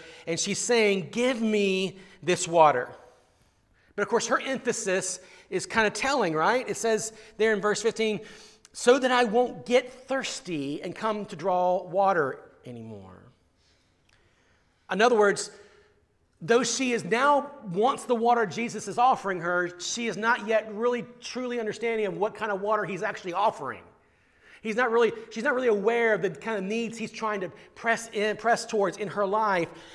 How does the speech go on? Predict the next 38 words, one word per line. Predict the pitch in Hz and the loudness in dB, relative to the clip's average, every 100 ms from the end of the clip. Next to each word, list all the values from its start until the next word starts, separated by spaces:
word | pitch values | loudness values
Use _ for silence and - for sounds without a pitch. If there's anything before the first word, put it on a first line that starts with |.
| - | -8
And | 185 | 0
so | 226 | 2
she's, | 208 - 240 214 - - - | 4 2 -2 -4 -10 -18 -16
she | - 214 | -8 -6
sees | - 247 226 | -4 -2 0
her | 214 | -2
greatest | 139 240 269 269 - | 2 0 0 -4 -4
need | 240 254 214 185 170 - - | -2 0 0 -2 -6 -12 -10
at | - 202 | -2 0
this | 247 277 | 0 -4
point | - 226 202 180 | -2 2 2 2
of | 165 | 0
being | 220 196 | -2 -2
freed | - 247 233 | -4 -4 -2
from | 226 | -2
her | 185 | 0
burden | 175 220 220 208 | 0 2 2 2
of | 185 | -2
her | 185 | -2
daily | 143 208 226 220 | 0 2 2 -2
plight | - 247 202 165 190 - - - _ - - | 0 6 6 6 2 -12 -18 -20 _ -20 -12
and | 170 | -6
the | |
derision | 180 185 190 233 220 | -2 0 4 4 2
she | 208 226 | -6 -4
experiences | 214 - - 233 226 220 - | -4 -6 -2 0 0 -4 -6
from | 202 | -6
her | 165 196 | -6 -6
people. | - 233 - 107 78 - _ _ _ _ _ _ _ _ _ _ _ _ _ _ _ _ _ _ _ _ _ _ _ - | -6 -8 -8 -10 -12 -20 _ _ _ _ _ _ _ _ _ _ _ _ _ _ _ _ _ _ _ _ _ _ _ -20
It | |
tells | - 170 | -12 -10
us | 165 | -8
an | 165 | -8
important | 160 160 165 143 | -8 -8 -10 -8
truth | 175 | -10
about | 151 131 | -8 -10
how | 147 | -10
Jesus | 135 147 127 - | -12 -14 -14 -18